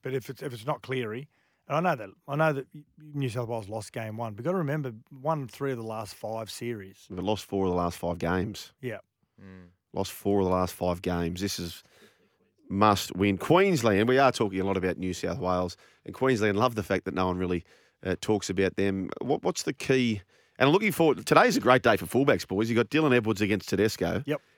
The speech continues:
Speaker 2: And you've got Reece Walsh against Kalyn Ponga. I think Kalyn Ponga's gonna have a massive game
Speaker 3: Yep.
Speaker 2: today. But wh-, what's the key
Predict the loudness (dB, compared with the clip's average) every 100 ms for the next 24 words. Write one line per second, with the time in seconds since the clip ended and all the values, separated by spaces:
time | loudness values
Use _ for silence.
0 | -2 2 2 2 2 4 2 4 4 4
1 | 2 2 0 -2 -12 _ 2 2 4 4
2 | 4 0 2 4 4 2 2 0 -2 -2
3 | -4 -6 -6 -6 -6 -8 -8 -10 -14 -20
4 | _ -4 4 4 6 2 2 2 0 0
5 | -2 4 4 4 2